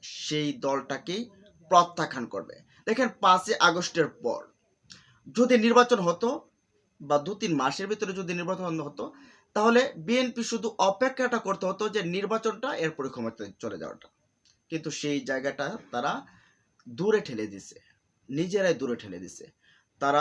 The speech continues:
আপনি বলেন দখলদারিত্ব বলেন, চাঁদাবাজি বলেন, টেন্ডারবাজি বলেন, তারপরে ধর্ষণ, এ, তারপরে খুন, কোনো কিছু সেক্টর বাদ দেয়নি তারা। সব সেক্টর আছে। এই পর্যন্ত দেখলাম বিএনপির নাকি সাড়ে চার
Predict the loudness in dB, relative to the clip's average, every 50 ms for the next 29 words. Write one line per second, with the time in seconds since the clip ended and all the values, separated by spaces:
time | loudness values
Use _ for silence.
0 | 4 2 0 0 -4 -2 0 0 2 2 2 2 0 -4 -16 -18 -12 -4 -2 -2
1 | -2 -2 -2 -2 0 2 0 0 0 -4 -4 -2 0 0 0 0 -2 -2 -6 -8
2 | -4 -2 0 0 0 0 0 0 -2 -2 -4 -4 -2 0 0 0 -2 -2 -6 -4
3 | -4 -4 -2 0 0 0 0 -2 -2 -2 -4 -4 -4 -4 -4 -6 -6 -6 -6 -6
4 | -6 -4 -4 -2 0 0 0 0 2 2 2 0 -2 -4 -6 -6 -6 -6 -6 -8
5 | -10 -12 _ -20 _ _ _ _ -6 -2 0 0 0 0 0 -2 -4 -4 -2 -2
6 | 0 0 0 -2 -4 -6 -6 -4 -4 -6 -8 -10 _ _ _ _ _ _ _ _
7 | -10 -8 -6 -4 -2 -2 -4 -4 -6 -10 -10 -10 -8 -10 -12 -10 -8 -4 -4 -4
8 | -4 -6 -4 -4 -4 -4 -2 -4 -4 -4 -6 -8 -12 -10 -10 -12 -16 -20 -20 -20
9 | _ -20 _ _ _ _ _ _ _ _ _ _ _ _ _ _ _ _ _ _
10 | _ -18 -12 -8 -4 -4 -4 -4 -6 -10 -10 -8 -6 -8 -8 -8 -8 -6 -4 -4
11 | -4 -2 2 6 6 6 6 4 -4 -2 -2 -2 -2 -2 -2 -6 -4 -4 -4 -4
12 | -4 -4 -8 -6 -4 -2 -2 -2 -4 -6 -8 -6 -4 -4 -4 -6 -8 _ -20 _
13 | -20 -20 -20 _ -10 -4 -4 -2 -2 -2 -4 -4 -2 0 2 2 4 2 0 -2
14 | 0 0 0 0